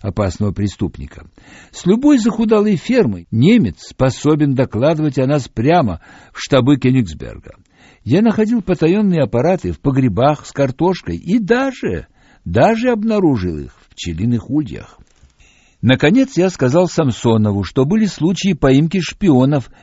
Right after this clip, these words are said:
переодетых священниками или в женское платье. Проверке такие случаи не поддаются,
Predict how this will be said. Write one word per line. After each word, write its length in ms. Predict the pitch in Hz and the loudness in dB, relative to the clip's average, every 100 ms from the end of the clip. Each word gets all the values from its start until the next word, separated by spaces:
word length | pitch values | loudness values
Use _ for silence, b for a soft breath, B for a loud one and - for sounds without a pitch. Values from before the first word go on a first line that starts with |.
| b | b
переодетых 580 | 127 127 107 131 135 123 | 2 4 4 2 -2 -6
священниками 880 | 127 104 - 107 120 160 - 165 170 | -4 -4 -4 0 0 0 0 0 0
или 460 | - 110 110 139 b b | 0 2 2 -2 b b
в 60 | 92 | -4
женское 500 | 92 120 - 90 82 | 0 0 -2 -8 -6
платье. 600 | 87 85 - - - _ B B B B - | -6 -6 -6 -8 -16 _ B B B B -2
Проверке 600 | 143 165 247 226 - 92 | 2 4 4 0 0 -8
такие 360 | 113 110 165 | -6 -4 -4
случаи 380 | 147 - 160 143 | -4 -2 -2 0
не 140 | 139 147 | -2 0
поддаются, 720 | 151 139 143 156 135 82 | -2 0 2 2 0 -8